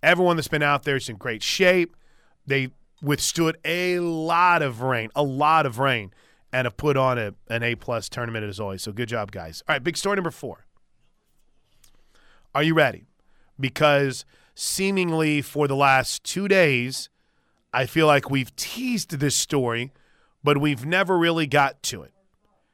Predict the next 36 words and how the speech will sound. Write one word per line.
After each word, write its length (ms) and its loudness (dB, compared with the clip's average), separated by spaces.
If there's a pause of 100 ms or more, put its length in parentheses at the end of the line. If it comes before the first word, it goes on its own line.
(1300)
What 320 2
do 60 4
we 160 2
make 320 4
of 100 2
the 80 2
latest 420 2
involving 560 2
the 160 0
A 120 -2
C 280 -6
C 420 -4 (300)
and 120 -2
its 180 -6
meetings? 580 -6 (1080)
According 500 0
to 180 4
a 100 2
report 600 2
from 240 -6
Andrea 540 2
Adelson 600 0 (400)
and 180 -4
David 300 0
Hale, 380 -4 (140)
who 180 -4
are 200 -2
in 360 0
Amelia 480 0
Island 480 -2 (160)
at 400 0
the 160 0
A 120 2
C 260 -8
C 260 -8
meetings, 580 -14